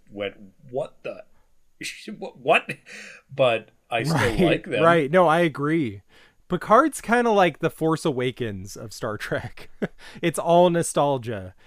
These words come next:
Speaker 2: It falls apart if you think about it too much, but it's kinda awesome. <laughs>
Speaker 1: Yeah, yeah. The problem was I started thinking too much <laughs> about it by the end. But
Speaker 2: Well,
Speaker 1: I
Speaker 2: that's,
Speaker 1: still
Speaker 2: that's the problem with Trek, is that it actually challenges you to think about it. <laughs> So that can backfire sometimes.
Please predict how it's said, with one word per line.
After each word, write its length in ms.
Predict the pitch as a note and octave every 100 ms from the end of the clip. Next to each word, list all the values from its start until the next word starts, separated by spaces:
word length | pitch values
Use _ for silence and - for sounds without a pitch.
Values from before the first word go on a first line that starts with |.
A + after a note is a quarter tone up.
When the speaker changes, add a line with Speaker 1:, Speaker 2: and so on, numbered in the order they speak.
| - _ -
Speaker 2:
It 140 | E3 -
falls 260 | F3+ F3
apart 320 | D#3+ - F#3
if 120 | D#3+ D#3
you 60 |
think 200 | C#3+ D3+
about 240 | B2 C3+ A2
it 80 | G#2
too 140 | C3+
much, 300 | A#2 A2 -
but 120 | C3+ A#2+
it's 180 | A2 -
kinda 260 | D#3 C3+
awesome. 480 | A2 G#2+ - G#2+ A#2+ -
<laughs> 40 | - - - - C4
Speaker 1:
Yeah, 680 | C3+ D3 D3+ D3+ D3+ C#3 B2 A2 A2+
yeah. 440 | B2 A#2 A#2 A2+
The 40 | G#2+
problem 400 | - B2+ A2+ G#2
was 220 | A2 G#2+
I 60 | G2
started 340 | - G2+ F2+
thinking 340 | G#2+ F#2+ F#2+
too 160 | - G#2+
much 300 | F#2 - -
<laughs> 20 |
about 300 | - - -
it 180 | - - -
by 180 | B2+ -
the 300 | - - A#2+
end. 340 | G#2+ G2 F#2+ G2
But 80 | C3
Speaker 2:
Well, 100 | G#3+
Speaker 1:
I 20 | A#3+
Speaker 2:
that's, 160 | C#4
Speaker 1:
still 120 | D#3
Speaker 2:
that's 240 | D3 G#3+ -
the 120 | F#3+
problem 360 | - E3+ F3+ D#3
with 220 | C#3+ -
Trek, 400 | - E3 D#3+ D3
is 160 | B2+
that 180 | B2+ B2+
it 120 | B2
actually 720 | C3+ D3 - C#3 C3 A2+ G2 - _ - _ _
challenges 680 | - D#3 E3+ E3+ B2 B2+ A#2
you 100 | A#2
to 100 | A#2+
think 240 | C#3+ A2+
about 380 | A#2 G#2+ G#2 A2+
it. 280 | E3+ C#3+ -
<laughs> 420 | A3 A3+ - B3 -
So 180 | E3
that 160 | D3+ C3+
can 100 | C3
backfire 600 | A#2+ A#2 - A2+ G2+ F#2+
sometimes. 680 | - G#2+ G#2 E2+ A#2+ -